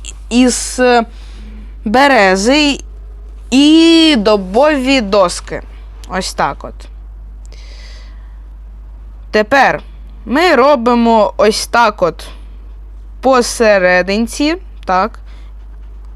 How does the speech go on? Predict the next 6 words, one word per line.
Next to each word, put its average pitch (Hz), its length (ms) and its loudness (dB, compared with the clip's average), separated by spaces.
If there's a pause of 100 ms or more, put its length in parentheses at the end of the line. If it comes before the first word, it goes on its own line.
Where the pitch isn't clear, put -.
(380)
І 277 300 4
робимо 240 840 2
ось 202 420 0
так. - 360 -4 (800)
Бачите? 196 440 0 (3250)
Тепер 233 600 4